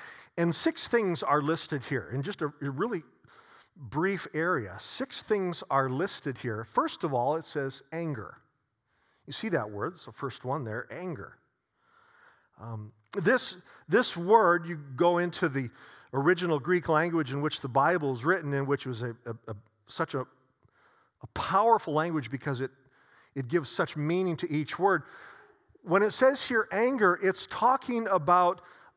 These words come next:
uh, an emotion that is strong, that is long-lasting and simmering, right? You've, you've all seen something simmer. Or another word sometimes that is used here is smoldering,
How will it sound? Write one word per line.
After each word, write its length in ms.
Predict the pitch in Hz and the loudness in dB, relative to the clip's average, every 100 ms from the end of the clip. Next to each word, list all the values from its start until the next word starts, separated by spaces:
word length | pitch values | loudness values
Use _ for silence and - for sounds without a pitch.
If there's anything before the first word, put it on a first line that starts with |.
| - | 0
uh, 160 | 151 170 | 2 2
an 100 | 160 | 2
emotion 640 | 160 165 202 220 - 202 | 2 4 4 2 0 2
that 160 | 165 135 | 2 0
is 120 | 117 | -4
strong, 720 | - - 147 147 165 247 285 - - _ _ _ _ _ _ _ _ - 110 | -10 -10 -2 2 4 2 0 -14 -20 _ _ _ _ _ _ _ _ -10 2
that 240 | 175 180 | 4 4
is 420 | 170 151 139 - - | 2 0 0 -4 -10
long-lasting 1300 | 127 139 180 247 240 190 175 190 185 - 196 185 190 | -4 4 6 6 4 2 4 2 0 -6 -4 -2 -4
and 260 | 143 131 127 | -4 -4 -6
simmering, 600 | - - 170 143 113 85 65 _ _ _ - | -8 -6 -4 -2 -4 -10 -20 _ _ _ -14
right? 180 | 110 135 | -12 -8
You've, 160 | 165 190 | -8 -6
you've 180 | 151 180 | -4 -2
all 120 | 208 | -2
seen 240 | - 190 | -2 -4
something 420 | 165 175 160 156 139 | -2 -4 -4 -6 -6
simmer. 440 | - 175 143 95 - - - - | -4 -4 -2 -6 -14 -20 -20 -6
Or 160 | 165 175 | 2 4
another 280 | 165 196 214 | 4 4 4
word 400 | 165 165 143 - | 4 2 2 -4
sometimes 460 | 185 170 175 160 | -2 0 0 0
that 120 | 147 143 | -2 -4
is 120 | 120 | -2
used 280 | 160 160 - | -2 -2 0
here 260 | 147 127 - - - _ - | 0 0 -4 -20 -20 _ -8
is 180 | 131 | -6
smoldering, 840 | - - 147 156 165 160 143 107 90 | -6 -8 -2 2 2 0 -4 -6 -10